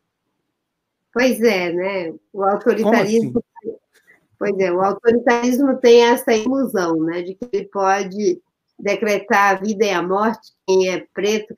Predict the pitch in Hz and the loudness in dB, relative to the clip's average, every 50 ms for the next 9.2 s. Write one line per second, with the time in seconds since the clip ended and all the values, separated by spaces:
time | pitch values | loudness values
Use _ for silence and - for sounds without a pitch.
0 | _ _ 190 180 180 175 170 165 156 156 156 185 208 220 226 226 233 226 - 185 | _ _ -2 -2 0 0 -2 -2 -4 -6 -4 -2 0 4 4 4 2 2 -2 -6
1 | 180 - _ - 190 185 190 190 185 180 180 175 175 175 175 175 - 220 - - | -8 -8 _ -2 -2 0 2 2 4 4 2 2 0 -2 -2 -2 -2 -4 -4 -2
2 | 233 220 208 202 208 226 220 - _ 214 180 160 156 - _ _ - - - - | -2 -2 -2 0 -2 -4 -4 -2 _ -2 -2 -2 -2 -6 _ _ -16 -12 -12 -12
3 | - - 196 202 202 202 208 208 214 - - - - - - - _ - 233 247 | -10 -6 -4 -4 0 0 0 -2 -2 -4 -6 -14 -20 -20 -20 -8 _ 4 6 8
4 | 269 269 311 302 302 - 254 240 202 180 202 254 262 269 269 - _ 185 175 175 | 8 8 6 6 4 4 0 0 0 0 -2 -2 -2 -2 -4 -8 _ -6 -4 -4
5 | 180 190 - 277 - - _ _ _ _ _ _ 175 170 170 170 165 165 160 156 | -4 -4 -8 -10 -10 -12 _ _ _ _ _ _ -14 -12 -10 -10 -10 -10 -10 -12
6 | - - - _ _ _ _ _ - 185 190 208 208 - 220 202 - - _ - | -12 -14 -20 _ _ _ _ _ -14 -12 -10 -10 -10 -10 -12 -14 -14 -12 _ -6
7 | 214 220 220 202 220 220 - _ - 208 202 190 190 - 202 196 190 196 196 196 | -4 -2 -2 -2 -4 -8 -8 _ -6 -4 -4 -4 -4 -4 -4 -2 -2 0 0 0
8 | 190 185 180 202 190 190 196 208 214 226 214 196 175 165 175 196 196 196 196 202 | -2 -2 -2 -2 0 0 2 2 0 -2 -2 -4 -8 -6 -4 -2 -2 -2 -2 -4
9 | 202 202 233 | -4 -6 -10